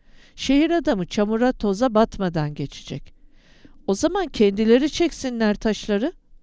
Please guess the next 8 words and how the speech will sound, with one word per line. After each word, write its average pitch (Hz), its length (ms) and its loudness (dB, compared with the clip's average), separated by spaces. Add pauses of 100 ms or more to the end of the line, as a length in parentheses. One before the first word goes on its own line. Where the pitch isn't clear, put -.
(400)
"Yo, 185 500 2 (120)
biz 202 280 -2
çekeceğiz. 165 600 -2 (480)
Onlar 269 420 2
beşer 277 400 2
lirayı 226 320 2
verip 294 320 0
kurtuldular. 208 800 -2